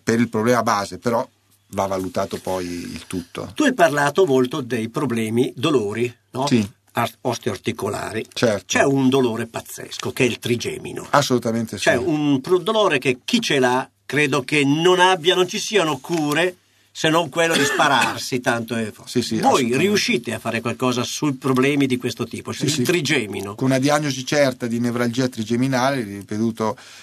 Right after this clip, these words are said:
Speaker 1: eh, fatta certa anche con accertamenti diagnostici, strumentali, eccetera, eccetera, ci sono dei protocolli di agopuntura assolutamente che curano il trigemino, certo.
Speaker 2: Tu riesci? Sei riuscito?
Speaker 1: Sono riuscito in,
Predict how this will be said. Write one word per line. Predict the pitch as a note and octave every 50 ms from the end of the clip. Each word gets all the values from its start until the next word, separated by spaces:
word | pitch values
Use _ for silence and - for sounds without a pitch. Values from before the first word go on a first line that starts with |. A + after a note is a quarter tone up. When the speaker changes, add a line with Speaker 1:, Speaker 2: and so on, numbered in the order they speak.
| - - -
Speaker 1:
eh, | G#2+ G#2+ G2
fatta | - B2 A2+ A2+ - A2+
certa | A2+ - A#2+ G2 - - - A2 G2
anche | G#2+ A2+ A2 - A2+
con | A2+ A#2 A2
accertamenti | G#2 - - G#2 - - A2+ A2 G#2+ G#2+ G#2+ G#2 - - G#2+ G#2 G#2
diagnostici, | G#2 G#2+ G#2 G#2 G2+ G2+ G2+ A2 A2 - - G#2 - G#2+
strumentali, | - - G#2+ G#2+ G#2+ G#2 - A2+ G#2+ G#2+
eccetera, | G2+ - A#2+ A2 C3+ D3
eccetera, | D#3 - - A2 G#2 - C#3 C#3
ci | C3+ B2+
sono | - A2+ A2
dei | G#2+ G#2+
protocolli | - G#2+ - - A2 - A2 G#2+
di | G#2+ G2+
agopuntura | G2+ G#2 A2 B2 C3 C3 B2+ - G#2+
assolutamente | A2 - - A2 A#2+ A2 G#2 F#2+ - A#2
che | B2 A#2+
curano | A#2 - A#2+ A#2+ G#2+ A2 A2+ A#2+ A2+
il | G#2+
trigemino, | - - A2+ - - - - - A2 A2 A2
certo. | - - A2 - - - -
Speaker 2:
Tu | F3
riesci? | D3 C#3 C#3+ C3+ B2 - D3+ D3
Sei | - E3 D3+
riuscito? | C#3 D3 C#3+ - D3 B2 C#3 F3 F3+
Speaker 1:
Sono | F3+ - D#3 D3+ D3+
riuscito | D3 C#3+ C#3 - E3+ D#3+ - F#3+ F#3+ F3 D#3
in, | C#3+ C3+ C3